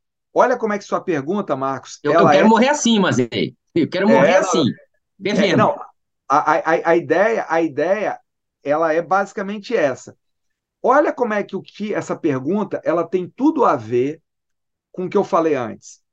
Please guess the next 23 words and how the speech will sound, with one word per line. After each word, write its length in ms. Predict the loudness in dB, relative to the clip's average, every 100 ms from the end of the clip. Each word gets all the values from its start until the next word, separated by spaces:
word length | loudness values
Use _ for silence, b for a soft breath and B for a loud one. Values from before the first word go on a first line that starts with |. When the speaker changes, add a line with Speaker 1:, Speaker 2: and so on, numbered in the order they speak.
| -8
Speaker 1:
Em 100 | -4
setenta 500 | 0 0 0 0 -2
e 80 |
três, 520 | -2 0 4 2 2 -4
as 220 | -6 -4
pessoas 540 | -4 -6 0 0 0 0
morriam 520 | 0 0 -4 -2 -2
ou 60 |
não 80 | -2
morriam 340 | 0 0 0 -2
mais 200 | -2 0
jovens? 640 | 0 -2 -6 -18 -20 -20 _ _ _ -4
Morriam. 540 | 0 2 0 0 -6 _ _ _ _ -2
E 120 | 0
elas 220 | 2 0
morriam, 420 | -2 0 0 -2
então, 300 | -4 -4 -4
fazendo 420 | -2 -2 -2 -2
o 40 | -2
quê? 280 | 0 0 2
Olha 180 | -2 -2
que 100 | -6
interessante. 800 | -6 -6 -4 -2 -2 -4 -12